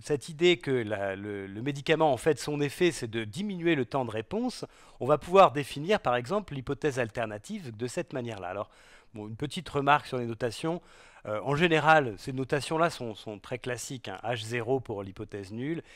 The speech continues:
et H un pour l'hypothèse, euh, alternative. De, certains auteurs disent, euh, note ça H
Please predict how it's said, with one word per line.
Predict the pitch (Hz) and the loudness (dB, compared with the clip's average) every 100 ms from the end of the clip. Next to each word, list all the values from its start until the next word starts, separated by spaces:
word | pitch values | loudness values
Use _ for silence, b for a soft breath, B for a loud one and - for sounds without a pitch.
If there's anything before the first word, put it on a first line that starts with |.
| B B | B B
et | 107 110 | -14 -2
H | 117 127 - | 0 0 -2
un | - 151 | -2 -2
pour | - 123 | 0 -4
l'hypothèse, | 107 101 110 - 117 104 | -4 -6 -6 -2 -2 -4
euh, | 92 87 | -8 -8
alternative. | 95 120 107 101 175 170 127 - - _ _ 120 | -6 -6 -4 -8 -10 -10 -12 -18 -20 _ _ -16
De, | 110 143 | -10 -8
certains | 131 156 - 156 | -4 -4 -2 0
auteurs | 139 - 170 139 | 0 4 4 4
disent, | 147 170 135 B B B | 0 -8 -10 B B B
euh, | 107 | -10
note | 107 127 143 | -4 -2 0
ça | - 156 156 | 6 6 8
H | 160 131 - | 6 6 0